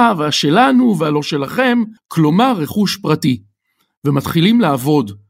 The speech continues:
כלומר לעשות משהו שלא בא לנו. ואז יש כמובן יותר יבול,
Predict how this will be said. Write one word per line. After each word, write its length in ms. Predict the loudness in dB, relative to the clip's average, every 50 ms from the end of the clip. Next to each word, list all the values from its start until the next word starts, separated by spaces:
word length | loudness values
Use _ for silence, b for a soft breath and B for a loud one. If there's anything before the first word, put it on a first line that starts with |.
| _ _ _
כלומר 260 | -4 -2 0 0 0
לעשות 380 | 0 -2 -2 -2 -2 -4 -2 0
משהו 580 | 0 0 2 0 0 0 0 0 0 0 -2 _ _ _ _ _ _
שלא 440 | -10 -6 -4 -2 0 0 0 0 -2 -4 -10
בא 220 | -8 -4 -2 -2 -2
לנו. 460 | -2 -4 -6 -6 -8 -12 -14 _ _ _ _ _ _ _ _ _ _ -4
ואז 200 | -4 -4 -2 -2
יש 120 | -4 -2
כמובן 380 | -2 -2 -2 -2 0 0 -2 -2
יותר 300 | -4 -4 -4 -4 -4 -2
יבול, 640 | -4 -4 -4 -2 0 0 2 2 2 0 -2 -4